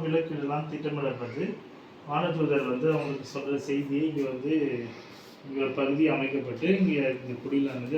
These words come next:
அமைக்கப்பட்டிருக்குது. இந்த குடில் அமைப்பு வந்து நம்ம இங்க, நா-, நம்மளுடைய உறவினர்கள் வந்து பார்க்குறப்போ, இந்த குடில்ல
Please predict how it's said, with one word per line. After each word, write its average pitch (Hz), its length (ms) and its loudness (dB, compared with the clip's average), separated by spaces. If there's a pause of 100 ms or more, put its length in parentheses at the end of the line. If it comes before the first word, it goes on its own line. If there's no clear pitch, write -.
அமைக்கப்பட்டிருக்குது. 120 680 -6 (4000)
இந்த 131 120 -10 (120)
குடில் 165 320 6
அமைப்பு 147 320 -2 (140)
வந்து 143 220 -2
நம்ம 151 280 -2
இங்க, 131 160 -4 (1120)
நா-, 131 280 -4 (120)
நம்மளுடைய 127 480 -2
உறவினர்கள் 143 680 2
வந்து 131 180 -6 (140)
பார்க்குறப்போ, 139 560 -2 (420)
இந்த 127 220 -10
குடில்ல 156 320 6